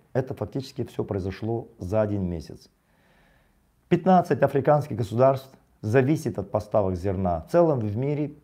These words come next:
пятьдесят стран зависит от поставок зерна. И понятно, что сейчас оон прогнозирует, что в мире наступит ситуация голода у ряда стран,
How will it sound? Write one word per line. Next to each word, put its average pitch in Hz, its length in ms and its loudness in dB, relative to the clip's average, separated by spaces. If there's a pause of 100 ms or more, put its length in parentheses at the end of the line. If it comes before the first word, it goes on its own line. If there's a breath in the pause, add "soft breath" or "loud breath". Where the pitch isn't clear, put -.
(160)
пятьдесят 120 440 -2 (500)
стран 98 380 -2 (240)
зависит 98 460 -4
от 90 120 -8
поставок 87 440 -4
зерна. 90 420 -4
И 104 220 0
понятно, 117 480 -4
что 104 580 -2 (380)
сейчас 123 420 -2 (640 soft breath)
оон 127 320 2
прогнозирует, 113 640 -2
что 98 340 -6
в 90 140 -4
мире 117 260 -2
наступит 107 520 -8
ситуация 104 560 -4
голода 92 560 0
у 90 80 -2
ряда 87 260 -2
стран, 143 440 -2